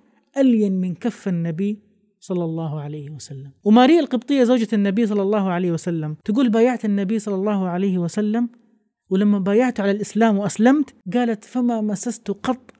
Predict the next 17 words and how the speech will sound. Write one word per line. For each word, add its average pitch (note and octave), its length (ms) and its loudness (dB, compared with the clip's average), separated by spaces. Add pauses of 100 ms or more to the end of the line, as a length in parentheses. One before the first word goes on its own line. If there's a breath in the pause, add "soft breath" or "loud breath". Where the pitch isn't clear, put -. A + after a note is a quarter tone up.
ألين G#3 460 2
من F#3 180 -2
يده G3+ 300 0
الشريفة F#3+ 480 -4
صلى F3+ 220 -6
الله E3 340 -6
عليه D3 180 -8
وسلم". D3+ 320 -16 (140)
يا G3+ 120 2
جمال G3 380 0
الكفين E3+ 480 -6
وألينهم. D#3 600 -6
وبعض A3+ 240 0
الصحابة F3+ 600 -4 (280)
يوصف G#3 380 -4
وصف F3+ 300 -8
ثاني D3 340 -6